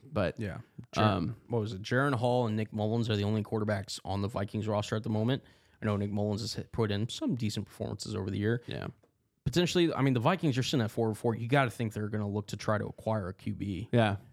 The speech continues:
Speaker 2: um, to maybe sneak into the wild card.
Speaker 1: Jameis.
Speaker 2: Could be. Could be.
Speaker 1: Please.
Speaker 2: Um, Jordan Love, I've said it. I, I don't know how many times. I'm done. He's a backup Q B.
Speaker 1: He is.
Speaker 2: He's so gone.
Speaker 1: He was
Speaker 2: And
Speaker 1: also the Packers' leading rusher,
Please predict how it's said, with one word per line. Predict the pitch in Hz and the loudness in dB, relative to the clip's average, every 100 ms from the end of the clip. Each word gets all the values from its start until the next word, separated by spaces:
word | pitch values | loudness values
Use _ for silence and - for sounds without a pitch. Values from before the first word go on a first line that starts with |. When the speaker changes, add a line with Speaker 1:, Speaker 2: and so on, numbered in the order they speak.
| - | -4
Speaker 2:
um, | 104 104 95 | 0 2 0
to | 107 | -2
maybe | 98 | -2
sneak | - 110 107 | -2 -2 -2
into | 104 | -4
the | - | 0
wild | 104 107 - | 0 2 6
card. | 127 131 | 6 8
Speaker 1:
Jameis. | 127 117 - - - _ _ _ _ _ _ _ - | 6 4 -2 -12 -20 _ _ _ _ _ _ _ -6
Speaker 2:
Could | 95 | 0
be. | 101 156 - _ | 4 4 0 _
Could | - 104 | -2 4
be. | 117 | 6
Speaker 1:
Please. | 120 107 - _ - | 6 4 -2 _ 0
Speaker 2:
Um, | 120 123 117 110 107 | 4 4 4 2 0
Jordan | - 147 151 | 2 2 4
Love, | 135 143 156 - _ _ | 4 4 0 -10 _ _
I've | 110 101 | -4 0
said | 127 127 | 2 2
it. | 131 - | 0 -4
I, | 110 | -6
I | - | -4
don't | - 110 | 0 2
know | 104 | 2
how | 107 | 2
many | 98 | 0
times. | 101 - | -2 -2
I'm | 107 | -2
done. | 98 78 - _ _ | -2 -4 -10 _ _
He's | 113 117 | 0 2
a | |
backup | 104 101 - | 2 2 -2
Q | - | -6
B. | - - - _ | -6 -8 -10 _
Speaker 1:
He | 110 | 2
is. | 80 - - _ _ _ - | 2 0 -8 _ _ _ -4
Speaker 2:
He's | 104 98 98 - - - _ _ - | 0 0 -2 -6 -10 -14 _ _ -8
so | - - - 127 113 | -4 -2 2 4 4
gone. | 104 101 92 82 | 2 -2 -2 4
Speaker 1:
He | |
was | 139 | 6
Speaker 2:
And | 127 | 8
Speaker 1:
also | 135 151 175 | 6 4 2
the | |
Packers' | 143 131 123 131 110 | 4 2 2 2 2
leading | 110 120 120 | 4 4 4
rusher, | 104 113 - 156 160 | 4 4 4 4 2